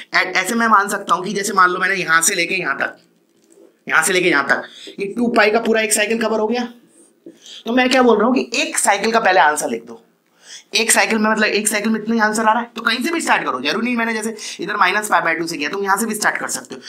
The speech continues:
फिर तुम्हारा cycle यहाँ तक आएगा, जैसे अगर ज़ीरो से start किया, let's say this is zero, zero से स्टार्ट किया तो यहाँ तक आएगा।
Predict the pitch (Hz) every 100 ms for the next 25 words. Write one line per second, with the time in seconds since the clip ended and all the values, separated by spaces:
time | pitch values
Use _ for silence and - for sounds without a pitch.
0 | - 202 220 220 214 226 190 180 214 185
1 | 175 196 151 143 143 196 170 175 165 196
2 | 214 202 190 175 170 139 127 - - -
3 | 156 170 - 180 185 180 156 147 196 233
4 | - _ _ _ _ - - - 180 208
5 | 214 - 202 196 202 208 220 196 190 220
6 | 143 117 117